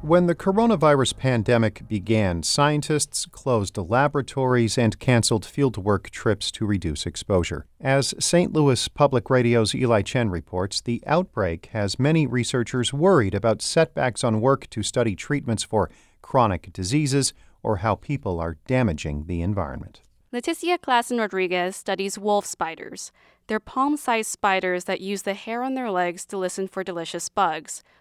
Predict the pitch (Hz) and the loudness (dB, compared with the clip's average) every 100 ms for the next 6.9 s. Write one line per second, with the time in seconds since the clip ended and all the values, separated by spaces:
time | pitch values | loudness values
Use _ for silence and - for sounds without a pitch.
0 | - 220 - 202 196 190 208 233 - 170 | -6 -2 2 2 2 0 0 0 -6 -6
1 | 160 156 156 - 185 180 175 - 147 139 | -6 -10 -12 -8 -6 -4 -4 -6 -12 -14
2 | _ _ _ - 202 - 202 185 185 208 | _ _ _ 0 0 2 -2 -2 -2 0
3 | 214 208 196 208 196 - - 208 220 233 | 0 0 -2 -6 -4 -4 0 0 0 -2
4 | 214 196 202 190 185 190 - 190 - 254 | -2 -2 -2 0 2 0 0 -2 -2 -2
5 | 254 247 254 226 214 - 208 180 190 185 | 0 0 -2 -2 -2 -2 -6 -2 -2 -2
6 | - 180 170 185 202 - 160 151 | -4 -6 -4 -4 -4 -6 -10 -14